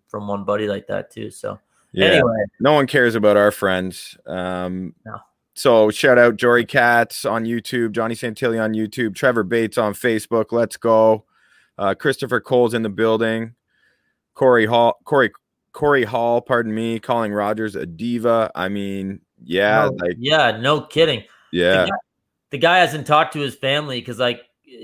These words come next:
Speaker 1: his mom didn't get the right type of mustard or something like that. Like, the guy can hold a grudge like nobody's business. It's unbelievable, right? Like, yeah.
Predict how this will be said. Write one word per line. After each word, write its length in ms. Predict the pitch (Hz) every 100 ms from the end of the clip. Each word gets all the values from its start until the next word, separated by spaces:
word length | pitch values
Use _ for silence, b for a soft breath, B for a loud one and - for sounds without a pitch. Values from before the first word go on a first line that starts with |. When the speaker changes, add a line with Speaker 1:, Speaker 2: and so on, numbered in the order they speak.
| 156
Speaker 1:
his 240 | 165 139 120
mom 260 | 135 143
didn't 200 | 123 127
get 120 | 127 127
the 80 |
right 220 | 120 123 -
type 220 | 131 127
of 80 | 113
mustard 440 | 117 127 - 117
or 80 | 110
something 220 | 131 117
like 140 | 110 113
that. 120 | 110
Like, 180 | 113 110
the 60 |
guy 200 | 123 139
can 120 | 127
hold 240 | 123 127 117
a 40 |
grudge 440 | 104 117 123 123 101
like 300 | 107 104 _ _ _
nobody's 560 | 120 123 127 120 107
business. 560 | 90 127 139 107 101 98
It's 140 | 101
unbelievable, 960 | 123 123 107 104 113 135 117 98 98 95
right? 260 | 101 113 127
Like, 200 | 110 - _ _ _ _ _ _ -
yeah. 220 | 107